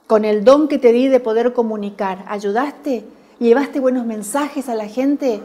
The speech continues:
¿Ayudaste a que alguien pueda reconducir su vida para el bien?". Bueno, es lo que hace Salve Guadalupe. Los invitamos a que se inscriban. Están los me-, el, sí, el arroba de, de Instagram, en,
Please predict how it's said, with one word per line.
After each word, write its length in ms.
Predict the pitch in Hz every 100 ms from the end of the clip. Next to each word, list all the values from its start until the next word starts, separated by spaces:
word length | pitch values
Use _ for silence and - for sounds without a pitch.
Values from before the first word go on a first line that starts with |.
| - - - _ _ _ _
¿Ayudaste 520 | - 226 233 269 269
a 60 | 269
que 80 | 247
alguien 240 | 233 247
pueda 280 | 208 240 247
reconducir 640 | 220 214 220 214 202 - 240
su 180 | -
vida 220 | 220 240 226
para 160 | 214
el 120 | 208 208
bien?". 260 | 226 247
Bueno, 240 | 208 202 196 - _ _
es 180 | 262 254
lo 200 | 254 247
que 480 | 226 220 - - -
hace 240 | 226 240
Salve 240 | - 208 202
Guadalupe. 560 | 196 185 202 196 285 - - _ _ _
Los 200 | 208 202
invitamos 500 | 202 202 208 220 214
a 100 | 208
que 80 | 202
se 140 | 202
inscriban. 420 | - 247 269 285
Están 800 | 247 - 208 202 196 190 190 185
los 160 | 190 190
me-, 340 | 202 202 -
el, 260 | 208 185 185
sí, 240 | - 254 214
el 420 | 196 185 190 190
arroba 440 | - 196 214 220 202
de, 240 | 190 185 185 -
de 80 | 185
Instagram, 640 | 220 240 - 240 240 254 262 - - _ -
en, 480 | 190 185 180 202